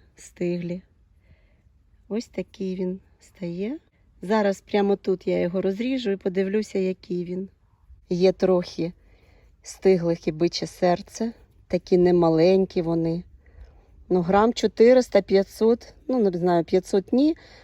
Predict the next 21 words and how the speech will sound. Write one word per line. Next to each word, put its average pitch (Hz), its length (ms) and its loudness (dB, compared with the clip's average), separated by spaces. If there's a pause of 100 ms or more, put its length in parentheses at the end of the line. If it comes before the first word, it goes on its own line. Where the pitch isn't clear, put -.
грам 220 260 4
чотириста 196 580 0
п'ятдесят 175 680 0
він 165 180 0
важить. 151 500 -6 (1200)
І 240 80 -2
цей 175 340 0
такий 170 340 -6
теж 170 380 -4
немаленький. 160 840 -4 (800)
Яка 190 500 0
чудова 190 640 4
пора 180 420 2
літо! 165 560 -4 (460)
Просто 226 520 0
отримуєш 196 560 2
задоволення, 165 840 -2
правда 311 360 -2
ж? - 220 -14
Розрізала 220 680 0
помідорчик. 185 840 -2